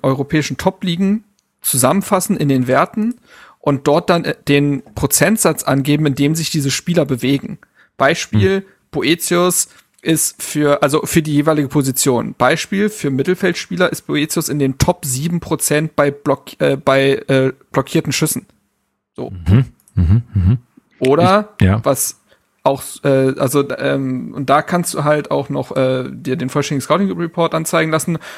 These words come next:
Speaker 1: Und dann siehst du halt, dass auf der einen Seite Boetius ein sehr intellig-, spielintelligenter Spieler ist, der es sehr gut versteht, Bälle an den Mann zu bringen, aber auch eben im letzten Drittel Dinge zu erzeugen. Aber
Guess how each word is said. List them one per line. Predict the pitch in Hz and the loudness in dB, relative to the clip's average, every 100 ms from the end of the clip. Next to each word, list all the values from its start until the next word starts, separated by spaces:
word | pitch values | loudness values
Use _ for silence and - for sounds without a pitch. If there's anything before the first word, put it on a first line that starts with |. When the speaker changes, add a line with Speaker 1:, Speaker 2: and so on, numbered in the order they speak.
| - | -8
Speaker 1:
Und | 139 | 0
dann | 135 | 0
siehst | 127 160 180 | 0 -4 -2
du | |
halt, | 160 160 | -2 -2
dass | 143 - | -4 -6
auf | - | -2
der | - | 0
einen | 127 165 | 2 2
Seite | 175 175 147 | 2 0 0
Boetius | 160 160 165 - 160 147 | -2 0 -2 -2 -4 -2
ein | 139 | -4
sehr | 113 120 156 180 185 180 | -2 0 2 4 2 0
intellig-, | 175 - 135 120 - | -2 -2 -6 -8 -6
spielintelligenter | - - 196 185 160 156 156 143 | -6 -2 -2 0 -2 -4 -4 -6
Spieler | 127 - 180 196 | -10 -6 -2 0
ist, | 196 - 147 | 0 0 2
der | 143 135 - - - - _ _ - | 4 2 -2 -18 -20 -20 _ _ -12
es | - 147 - | -2 -2 0
sehr | 120 170 180 | 0 2 2
gut | 175 196 | 0 -4
versteht, | 160 147 - 160 175 175 - - | -2 -4 -2 2 2 0 -8 -6
Bälle | - 147 151 | -2 0 0
an | 147 | 0
den | 139 | 0
Mann | 147 202 | 2 0
zu | - | -2
bringen, | 185 180 180 | -2 0 0
aber | - 156 160 139 | 2 2 2 2
auch | 156 - | 0 0
eben | 156 151 - | 0 0 0
im | 139 | 2
letzten | 147 - - 123 | 2 0 -4 -2
Drittel | 127 170 214 220 226 - | 0 0 2 0 -2 -4
Dinge | 175 190 185 | -2 -2 -2
zu | - 190 185 - - | -4 -4 -4 -6 -4
erzeugen. | 170 - 170 180 190 233 - _ _ _ _ _ _ | -4 0 2 2 0 -4 -6 _ _ _ _ _ _
Aber | 127 127 156 190 214 - | 0 2 4 2 0 -4